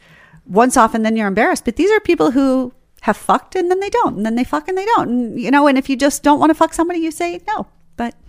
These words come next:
and then I've been in a room where all sorts of, 'cause I think this is not only just the sex resort, but going to, like, a sex club where there are people just having sex all around you, all sorts of different sexy stuff. And I've definitely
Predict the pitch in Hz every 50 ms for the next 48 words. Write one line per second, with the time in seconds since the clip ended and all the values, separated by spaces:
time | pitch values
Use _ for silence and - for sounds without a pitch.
0 | - - - - _ - - - - - - - 247 247 269 269 262 - 240 220
1 | 262 247 254 247 247 233 233 247 294 285 240 208 190 - - - 196 208 220 -
2 | - 226 208 - 208 - - - 226 226 - - 277 254 - 247 240 - 254 226
3 | 220 214 - - _ _ _ _ - - - 240 247 262 254 247 226 208 226 220
4 | - - 208 - - 208 202 - 196 185 262 349 392 302 - 233 220 - _ -
5 | 214 214 214 208 - - 214 190 190 - 190 - - 196 - - - - - 262
6 | 294 240 - - 165 180 180 175 190 170 160 - - - 262 - - 202 170 147
7 | - - - - 202 - - - 202 190 175 175 170 - 175 165 - - 160 156
8 | 156 156 147 160 208 240 226 196 170 - - - - - - 180 - - 170 160
9 | - - 156 - 156 - 147 151 156 - - - - - 180 175 - - - -
10 | - _ _ _ _ _ _ _ - 185 175 170 160 - 196 185 - 185 170 151
11 | - 151 151 147 -